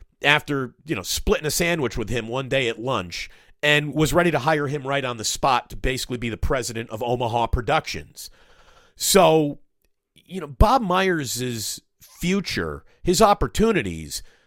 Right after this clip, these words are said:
they, they go to infinity. I mean, they really do. When you look around at all the different things that he could do, it's something else.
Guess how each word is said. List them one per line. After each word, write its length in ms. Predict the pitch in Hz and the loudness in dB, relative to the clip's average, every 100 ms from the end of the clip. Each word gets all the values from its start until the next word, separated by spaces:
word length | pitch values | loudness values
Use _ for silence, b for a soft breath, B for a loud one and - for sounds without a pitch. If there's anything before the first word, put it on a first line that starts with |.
| b | b
they, 120 | 214 | -4
they 200 | 151 233 | 2 2
go 160 | 269 302 | 4 2
to 120 | 208 | 0
infinity. 640 | - - 370 392 92 - _ _ _ _ _ - | -4 0 2 2 0 -6 _ _ _ _ _ 0
I 60 | |
mean, 140 | 226 220 | 2 2
they 100 | 202 | 2
really 400 | 180 277 349 175 | 2 2 2 0
do. 320 | 123 269 349 | -2 -2 -2
When 240 | 95 147 | -4 -4
you 100 | 185 | -4
look 240 | 185 226 226 | -2 -2 -2
around 460 | 175 196 226 165 - | 0 2 0 -2 0
at 220 | 156 156 _ | 0 0 _
all 300 | - 202 220 | 2 4 4
the 100 | 202 | 2
different 380 | 175 190 196 170 | 0 0 0 -2
things 320 | 180 175 165 | -2 -2 -4
that 100 | 151 | -6
he 160 | 131 165 | -4 -4
could 200 | 143 110 | -6 -2
do, 320 | 123 107 135 _ _ b b b b b b b | 2 2 -2 _ _ b b b b b b b
it's 200 | 247 - | 0 2
something 400 | 160 147 190 214 | 2 2 0 2
else. 440 | 175 - - - | 0 -2 -14 -14